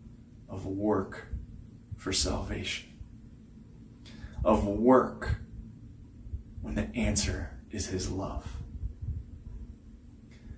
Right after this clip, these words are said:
He says, "I want you to be gentle." Just like I'm gentle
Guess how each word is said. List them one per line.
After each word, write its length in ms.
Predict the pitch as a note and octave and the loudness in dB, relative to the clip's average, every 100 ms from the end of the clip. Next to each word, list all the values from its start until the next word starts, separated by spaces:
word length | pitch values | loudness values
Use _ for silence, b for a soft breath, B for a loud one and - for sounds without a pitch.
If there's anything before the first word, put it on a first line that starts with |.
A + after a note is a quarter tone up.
| B - | B 0
He 100 | A2+ | 6
says, 340 | A#2+ A#2 A2 | 12 12 12
"I 200 | - D3 | 10 8
want 360 | B2+ A2 - A2 | 10 10 10 10
you 200 | B2+ A#2+ | 12 12
to 100 | A2 | 10
be 200 | F#2+ G2 | 2 0
gentle." 580 | A2+ G#2+ - - - - - - - - - - - - | 4 4 2 -2 -8 -12 -12 -12 -12 -10 -4 0 2 0
Just 220 | - G#2+ G#2+ | 0 2 2
like 280 | G2 - | 2 0
I'm 240 | G2+ G2+ G2 | 0 0 2
gentle 520 | A2 F#2 F2+ D2+ | 0 0 -2 -6